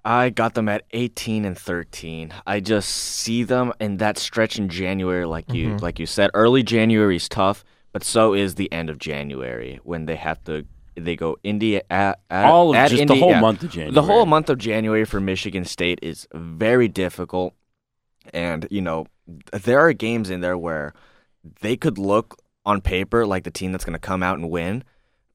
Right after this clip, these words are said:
Speaker 1: but they could fall through in the, in that game and carry it over to the next, and there goes two losses.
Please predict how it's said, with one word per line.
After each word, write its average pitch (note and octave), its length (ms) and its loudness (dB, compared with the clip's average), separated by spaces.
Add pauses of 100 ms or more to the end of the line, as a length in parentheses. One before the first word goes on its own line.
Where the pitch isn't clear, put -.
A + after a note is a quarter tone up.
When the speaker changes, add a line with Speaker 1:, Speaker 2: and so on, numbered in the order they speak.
(200)
Speaker 1:
but F#2+ 200 0
they B2 120 2
could A#2+ 140 -4
fall G2+ 260 2
through F2+ 400 -2 (520)
in F#2 120 -10
the, E2+ 160 -10
in F#2 380 -6
that F#2 260 -2
game G2 200 -2
and F2+ 100 -8
carry G2 260 -2
it F2+ 80 -2
over F#2 160 0
to G2 120 -10
the F2 100 -4
next, E2+ 380 -6
and F#2 180 -8
there F#2+ 220 0
goes F2+ 280 -6
two F#2 200 -6
losses. D2 580 -8